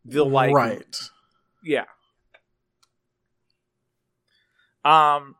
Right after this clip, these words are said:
Speaker 1: I like that idea, I gotta say.
Speaker 2: Yeah, I feel like,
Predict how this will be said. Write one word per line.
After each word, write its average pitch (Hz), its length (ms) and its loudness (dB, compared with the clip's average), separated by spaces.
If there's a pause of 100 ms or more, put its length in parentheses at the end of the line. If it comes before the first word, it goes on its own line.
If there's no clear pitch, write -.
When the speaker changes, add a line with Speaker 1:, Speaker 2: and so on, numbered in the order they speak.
(320)
Speaker 1:
I 190 600 2 (120)
like 156 340 -2
that 180 240 2
idea, 147 540 -4 (1000)
I 135 100 0
gotta 135 240 -2
say. 117 320 -6 (640)
Speaker 2:
Yeah, 175 320 2 (100)
I 147 160 -4
feel 151 240 -2
like, 147 260 -2